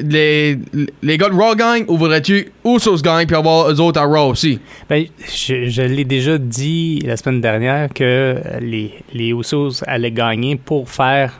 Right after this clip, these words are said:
Speaker 2: encore plus fort la Bloodline de
Speaker 1: Oui.
Speaker 2: qu'est-ce qu'ils sont déjà. Euh, je, honnêtement, j'aimerais ça de, comme, avoir un autre titre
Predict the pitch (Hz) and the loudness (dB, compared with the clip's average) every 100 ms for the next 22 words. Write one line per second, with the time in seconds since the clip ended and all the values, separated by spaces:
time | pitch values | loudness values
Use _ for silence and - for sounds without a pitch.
0 | 202 143 123 - 131 127 - 151 - 135 | -14 -6 -6 -2 0 0 -2 -6 -2 0
1 | 135 123 110 120 120 113 117 120 135 139 | 2 0 -2 0 -2 0 -2 0 0 -4
2 | 123 - 127 135 117 110 - - - 147 | -6 -12 -4 -2 -2 -4 -6 -6 -4 -2
3 | 139 123 110 98 127 139 - - - - | -2 0 -2 0 -2 -2 -4 -20 -20 -20
4 | - - - 113 113 113 113 113 - - | -20 -14 -4 -2 0 0 0 -2 -6 -8
5 | 123 123 - - - - - - - - | -10 -12 -14 -18 -16 -14 -14 -18 -18 -6
6 | 123 123 113 139 120 120 117 107 - 139 | -2 -2 -2 -2 0 0 -2 -2 0 0
7 | 127 117 110 110 - 113 113 110 117 120 | 0 -2 -2 -4 -6 -4 -2 -2 0 0
8 | 117 113 - - - - - - 156 131 | -2 -4 -10 -18 -20 -20 -20 -12 -4 -2
9 | 139 170 151 - - 185 180 | 0 0 -2 -4 -2 -2 -2